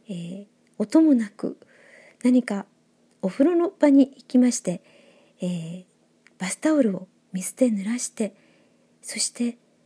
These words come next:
気-、気がつけば、そーっとその鍋の、油の鍋の上に、火の上からバスタオルをかけたんです。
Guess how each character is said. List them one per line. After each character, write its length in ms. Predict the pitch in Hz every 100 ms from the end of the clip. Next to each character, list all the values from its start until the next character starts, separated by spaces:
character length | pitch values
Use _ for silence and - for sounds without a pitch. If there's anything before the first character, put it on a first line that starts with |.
| _ _ _ _
気-、 220 | - 226 -
気 120 | - 311
が 120 | 302
つ 100 | -
け 140 | 285
ば、 180 | 220 185 _ _ _
そ 280 | - - 320
ー 60 | 370
っ 40 | - _ -
と 260 | 320 - _ -
そ 160 | -
の 60 | 233
鍋 300 | 214 247 240
の、 200 | 190 180 _ _ _ -
油 320 | 185 214 254
の 200 | 247 233 _ _
鍋 220 | - 226 240
の 140 | 202
上 160 | 180 208
に、 180 | 185 - _ _ _ _ _
火 160 | -
の 100 | 247
上 180 | 175 226
か 140 | 247 202
ら 140 | 180 _ _ _ _ -
バ 140 | 165
ス 100 | -
タ 200 | - 277
オ 100 | 277
ル 100 | 220
を 40 | 190
か 200 | - -
け 100 | -
た 140 | 247
ん 80 | 208
で 100 | 170
す。 180 | -